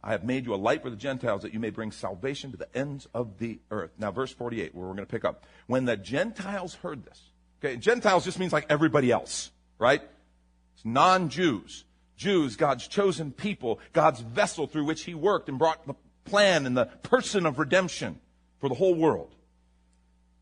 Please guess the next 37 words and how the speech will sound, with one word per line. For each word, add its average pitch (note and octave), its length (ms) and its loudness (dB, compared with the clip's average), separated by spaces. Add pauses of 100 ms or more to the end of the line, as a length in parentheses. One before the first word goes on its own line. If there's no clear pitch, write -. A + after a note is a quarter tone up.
The G2 80 -10
Gentiles D#3 720 2
heard B3 320 0
this. - 340 -16 (200)
They A#3+ 100 2
were A#3 100 6
glad C4 300 6
and A3+ 100 4
they G#3 100 2
honored B3 320 4
the G3 60 4
word F#3 160 4
of E3 80 0
the E3+ 60 0
Lord, D#3+ 240 6
and D3+ 120 -8
all C4 260 6
who A3 100 2
were G#3+ 80 6
appointed A3+ 340 4
for G3 100 4
eternal G#3 300 0
life F#3 180 2
believed. G3+ 420 2
Now, F3+ 260 4 (260)
the D#3+ 100 4
word A#3+ 240 4
of D4 60 0
the B3 80 2
Lord, E3 300 4
we're D#3+ 100 -4
told, D#3 280 0
spread D3 340 -2
through D3+ 100 -6
the A#2 60 -4
whole G3 220 0
region. E3 440 -6